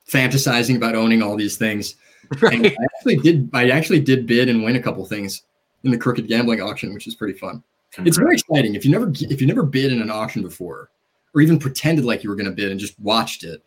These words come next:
Speaker 1: it's very exciting. It's, it's thrilling.
Speaker 3: We,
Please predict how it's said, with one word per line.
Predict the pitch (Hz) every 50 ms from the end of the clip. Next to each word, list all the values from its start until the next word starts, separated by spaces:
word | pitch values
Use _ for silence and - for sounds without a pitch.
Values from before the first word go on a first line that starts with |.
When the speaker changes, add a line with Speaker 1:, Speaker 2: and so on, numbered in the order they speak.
| _ _ _ _ _ _ _ -
Speaker 1:
it's | 110 -
very | - 190 254 330
exciting. | 262 - - 127 123 110 92 82
It's, | 80 - - -
it's | - 139 -
thrilling. | - - 135 151 123 - - - _ _ _ _ _ _ _ _ _ _ _ _ _ _ _ _ _ _ _ _ _ _ _ _ -
Speaker 3:
We, | 131 127 156 180 175